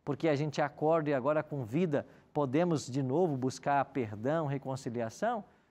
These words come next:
a pessoa então agora passa para um estágio de salvo. Então, enquanto a pessoa está viva,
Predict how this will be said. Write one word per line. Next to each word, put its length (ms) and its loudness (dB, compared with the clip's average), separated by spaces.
a 80 0
pessoa 380 -4
então 240 -4
agora 380 2
passa 420 2
para 140 -10
um 40 -6
estágio 460 0
de 100 -10
salvo. 420 -4
Então, 280 -2
enquanto 580 2
a 60 2
pessoa 340 -2
está 300 0
viva, 600 -4